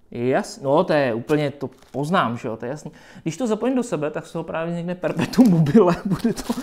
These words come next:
nabíjet samo sebe. Hele, tady je hromada dalších kabelů, já si k tomu musím přečíst ten návod. A rozhodně v dalším videu si schválně vyzkoušíme, jestli se, jestli to bude schopný. A to sedm set, sedm set watt hodin,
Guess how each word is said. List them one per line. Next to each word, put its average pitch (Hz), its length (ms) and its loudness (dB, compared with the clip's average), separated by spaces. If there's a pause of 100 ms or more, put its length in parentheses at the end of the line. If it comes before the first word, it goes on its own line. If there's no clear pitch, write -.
(360)
nabíjet 175 360 8
samo 170 240 -4
sebe. 165 300 -6 (580)
Hele, 190 160 2
tady 208 180 4
je 240 100 4
hromada 202 340 0
dalších 185 360 -4
kabelů, 160 360 0
já 135 100 -2
si 175 140 -8
k - 40 -16
tomu 190 180 0
musím 196 300 -2
přečíst 185 360 -8
ten 254 160 -4
návod. 151 420 -6 (520)
A 156 360 2
rozhodně 170 680 0
v 139 100 -12
dalším 180 500 -2
videu 139 340 -2
si - 140 -18
schválně 175 360 -8
vyzkoušíme, 120 600 -6 (140)
jestli 143 260 -8
se, 202 260 -4 (160)
jestli 156 160 -12
to - 60 -8
bude 190 160 -2
schopný. - 640 -12 (480)
A 151 60 -8
to 240 100 -6
sedm 220 320 -2
set, - 380 -6 (260)
sedm 180 340 -6
set 233 160 -10 (160)
watt 117 160 -4
hodin, 120 480 -10